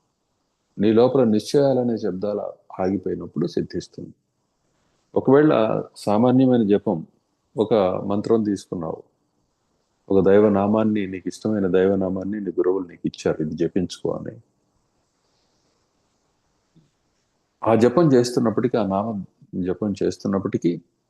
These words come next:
దాని నుంచి విరమించినప్పుడు నీ నిశ్చయాలనే శబ్దాలు కూడా వినిపిస్తూనే ఉంటాయి మళ్ళీ,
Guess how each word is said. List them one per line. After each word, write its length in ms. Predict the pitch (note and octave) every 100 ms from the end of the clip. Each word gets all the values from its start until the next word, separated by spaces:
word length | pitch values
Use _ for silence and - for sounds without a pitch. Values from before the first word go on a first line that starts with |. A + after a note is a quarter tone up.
| _ _ _ _ F#2+
దాని 180 | G#2 G#2+
నుంచి 240 | B2+ B2+
విరమించినప్పుడు 960 | A2 B2 C3+ A#2+ A#2 G2+ A2+ F#2+ D#2+ D#2+ - _ _ _
నీ 180 | G#2 G#2+
నిశ్చయాలనే 960 | G#2 G#2+ - C#3 C3+ B2 A2+ G2+ F#2 - _ _ _ _ _ _ _ _ _ _ _
శబ్దాలు 480 | - G#2 G#2+ B2+ B2
కూడా 220 | A2+ A#2+
వినిపిస్తూనే 580 | G#2+ G2 A2+ - A2 F2
ఉంటాయి 300 | D2+ - -
మళ్ళీ, 280 | F2 D#2+